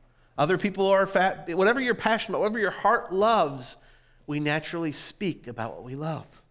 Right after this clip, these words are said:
What Peter is calling us to here is magnify Christ in your heart, honor him as God is holy, love the Lord, speak out of that. Let that love drive your life. A mature believer,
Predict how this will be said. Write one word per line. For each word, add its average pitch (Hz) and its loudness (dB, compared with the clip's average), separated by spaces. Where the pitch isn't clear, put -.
What 143 -2
Peter 214 2
is - 0
calling 220 2
us 139 0
to 139 0
here 113 -2
is 143 -2
magnify 180 0
Christ 220 0
in 208 0
your 165 0
heart, 113 -4
honor 208 4
him 247 2
as 175 2
God 127 2
is 120 -4
holy, 123 0
love 208 2
the 202 4
Lord, 131 2
speak - -6
out 175 2
of 135 -4
that. 160 -2
Let - -2
that 156 0
love 143 2
drive 127 -2
your 123 -4
life. 117 -2
A 127 -12
mature 127 -2
believer, 175 0